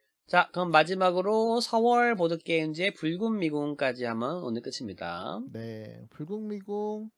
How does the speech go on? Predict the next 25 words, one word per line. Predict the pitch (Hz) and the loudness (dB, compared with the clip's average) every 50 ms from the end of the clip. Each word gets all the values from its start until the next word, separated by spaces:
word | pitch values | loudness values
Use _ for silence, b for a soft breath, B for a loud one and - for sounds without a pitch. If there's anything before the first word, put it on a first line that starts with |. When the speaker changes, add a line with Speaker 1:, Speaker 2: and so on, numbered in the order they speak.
| _ - | _ -10
Speaker 2:
요거 | - 139 143 160 175 175 175 170 | -10 -8 -6 -4 -4 -2 -2 -4
간단하게 | - 151 139 143 170 180 175 160 147 | -4 -8 -8 -6 -6 -6 -4 -6 -8
카드 | - - - 247 - _ - | -8 -8 -8 -8 -10 _ -12
게임이고요. | - 190 175 156 127 113 - 147 185 220 208 117 120 _ _ _ _ _ _ _ _ _ _ _ _ _ _ _ - | -10 -8 -8 -8 -8 -8 -10 -10 -10 -10 -12 -14 -16 _ _ _ _ _ _ _ _ _ _ _ _ _ _ _ -20
Speaker 1:
음. | 107 90 104 127 143 139 107 92 95 _ _ _ _ _ _ _ _ | -16 -14 -14 -12 -12 -14 -14 -16 -18 _ _ _ _ _ _ _ _
Speaker 2:
카드 | - - 220 220 233 220 _ | -6 -6 -4 -4 -6 -12 _
게임인데 | - 220 214 214 208 196 180 175 175 202 202 | -8 -8 -6 -6 -6 -6 -6 -4 -2 -2 -2
트릭 | 190 - 277 302 - | -2 -2 -6 -6 -6
테이킹입니다. | - 277 247 - - - 202 175 156 143 123 123 123 127 123 113 104 - 120 123 107 - - _ _ _ _ _ _ _ _ _ | -6 -8 -8 -8 -6 -8 -8 -6 -6 -8 -8 -8 -8 -6 -6 -8 -6 -6 -6 -6 -8 -10 -14 _ _ _ _ _ _ _ _ _
Speaker 1:
오호. | - - 165 165 - - 170 180 165 - - - _ _ _ _ _ _ - | -16 -14 -14 -12 -6 -4 -4 -4 -4 -4 -6 -10 _ _ _ _ _ _ -14
Speaker 2:
네, | 127 120 117 123 | -12 -10 -10 -6
그래서 | - 147 147 147 214 226 233 | -4 -4 -4 -2 -2 -4 -4
중간에 | - - - 170 185 214 233 226 220 190 165 147 156 160 160 139 120 127 139 | -4 -8 -12 -10 -8 -4 -2 0 0 0 -2 -4 -4 -4 -4 -6 -6 -6 -6
핸드가 | 160 196 254 262 262 - 254 240 220 214 208 202 202 196 196 196 196 196 190 180 - | -6 -6 -6 -6 -6 -6 -6 -4 0 2 2 4 4 4 2 2 2 2 0 -2 -2
처음에 | - 254 247 233 220 | -4 -2 -2 -2 -2
받고 | 190 - 160 147 - - - 226 | -2 -2 -2 -2 -2 -2 -2 -2
나서는 | 214 175 147 151 - 175 165 170 175 170 170 | 0 0 -2 -2 -2 -2 -2 0 0 0 0
섞으면 | - - - - - 294 277 269 233 | 0 -2 -4 -2 -2 0 0 2 0
안 | 156 123 120 | 0 -2 -2
되고 | 113 120 120 135 156 151 127 110 117 | -2 -2 0 2 2 2 2 0 -4
이제 | - 113 | -8 -10
차례대로 | - - 226 220 240 214 202 190 180 165 | -6 -4 -2 -2 0 0 0 -2 -2 -4
쭉 | - 190 180 | -6 -8 -8
놔야 | 160 127 127 135 135 | -4 -2 -2 -2 -2
되는데 | 131 135 117 117 113 117 156 170 139 110 - | -4 -4 -8 -8 -8 -6 -6 -6 -6 -8 -12